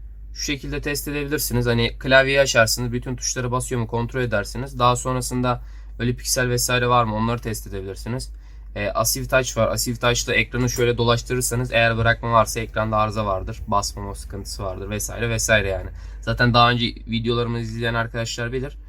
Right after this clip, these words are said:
E, herhangi bir sıkıntı olursa, e, orada nasıl test edeceğinizi vesaire diğer videolarda söyledim.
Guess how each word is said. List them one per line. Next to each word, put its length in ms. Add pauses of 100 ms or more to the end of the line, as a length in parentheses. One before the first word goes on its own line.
(600)
E, 40
herhangi 640
bir 240
sıkıntı 480
olursa, 560 (1700)
e, 260
orada 300
nasıl 300
test 260
edeceğinizi 460
vesaire 600
diğer 240
videolarda 420
söyledim. 460